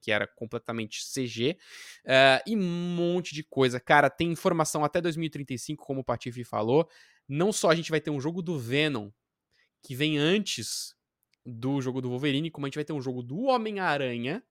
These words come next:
que vai ser o Homem-Aranha três, e depois a gente vai ter o jogo do X-Men. Sim, parece que a Sony firmou um acordo com a,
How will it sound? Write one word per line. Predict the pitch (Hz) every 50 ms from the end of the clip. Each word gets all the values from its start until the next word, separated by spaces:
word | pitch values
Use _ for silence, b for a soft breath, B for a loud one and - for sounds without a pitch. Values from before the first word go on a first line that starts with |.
| _ _ _ _ _ _
que | - 127
vai | 127
ser | 120 - -
o | 135
Homem-Aranha | 123 123 127 127 123 120 117 123 131 165 185 - _ _ -
três, | - 143 123 117 117 123 170 - - - - - - b b b b b b b
e | -
depois | 151 160 202 196 202 - 170 190 220 185 202
a |
gente | 202 196 -
vai | 202 202 185
ter | 185 - 180 180 - -
o | 185
jogo | 147 143 170 175 175 185
do | 160 185 175 - _ -
X-Men. | 170 202 - - - - - - 180 165 165 175 180 180 165 127 104 107
Sim, | - - - - - - 220 214 175 117 B B B B B B
parece | - 156 156 170 196 214 - -
que | 190 -
a | 202
Sony | 180 - - - 170 156 165 185 202
firmou | - - 180 160 151 147 165
um | 196 220
acordo | 220 220 - - 175 156 147 147
com | - - 170 185 196
a, | 196 190 165